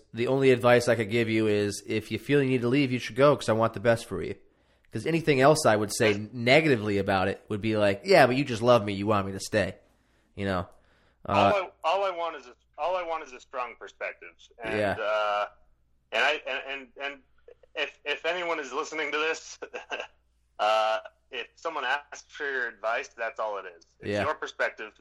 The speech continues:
Speaker 2: and it should be strong.
Speaker 1: Yeah.
Speaker 2: And it should be coming from you.
Speaker 1: Yeah.
Speaker 2: David Giamichael is good at that. Nick,
Speaker 1: Yes.
Speaker 2: Nick Finch is good at that.
Speaker 1: Yes.
Speaker 2: Hell, Ben Finch is good at that. Like, I, I, I appreciated Ben's perspective. Like, he's like, "Hey, come out here.
Speaker 1: Yeah.
Speaker 2: I will even help you come out here. This
Speaker 1: Yeah.
Speaker 2: is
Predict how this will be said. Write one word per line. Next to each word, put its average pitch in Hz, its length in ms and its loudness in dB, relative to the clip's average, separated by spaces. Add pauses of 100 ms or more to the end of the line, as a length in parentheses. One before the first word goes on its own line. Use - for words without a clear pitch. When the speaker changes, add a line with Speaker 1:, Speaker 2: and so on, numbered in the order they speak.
Speaker 2:
and 110 100 -12
it 104 80 -12
should 104 200 -12
be 104 80 -14
strong. 95 480 -4 (120)
Speaker 1:
Yeah. 107 380 0
Speaker 2:
And 107 140 -6
it 107 100 -12
should 107 160 -12
be 104 120 -10
coming 107 340 -8
from 98 120 -16
you. 87 300 -14 (240)
Speaker 1:
Yeah. 107 360 0 (200)
Speaker 2:
David 147 320 -2
Giamichael 135 580 -6
is 110 120 -14
good 104 140 -10
at 98 120 -12
that. 98 320 -2
Nick, 131 220 -6
Speaker 1:
Yes. 113 220 2
Speaker 2:
Nick 151 280 -4
Finch 117 300 -6
is 101 160 -14
good 104 180 -8
at - 140 -12
that. 87 200 -2
Speaker 1:
Yes. 113 420 2 (180)
Speaker 2:
Hell, 139 260 -2 (100)
Ben 151 260 -2
Finch 101 280 -10
is 95 140 -16
good 95 160 -12
at - 100 -20
that. 95 240 -4
Like, 101 280 -8
I, 139 200 2
I, 147 400 2
I 147 100 2 (120)
appreciated 110 680 -10
Ben's 120 260 -8
perspective. 123 580 -10
Like, 92 200 -12
he's 110 200 -14
like, 113 180 -2
"Hey, 117 400 -2
come 113 220 -6
out 135 180 -2
here. 98 320 -6 (200)
Speaker 1:
Yeah. 120 220 4
Speaker 2:
I 107 60 2
will 110 160 -6
even 117 160 -12
help 147 300 -6
you 98 100 -12
come 92 220 -14
out 90 180 -10
here. 95 180 -12
This 113 120 2
Speaker 1:
Yeah. 120 180 6
Speaker 2:
is - 80 -8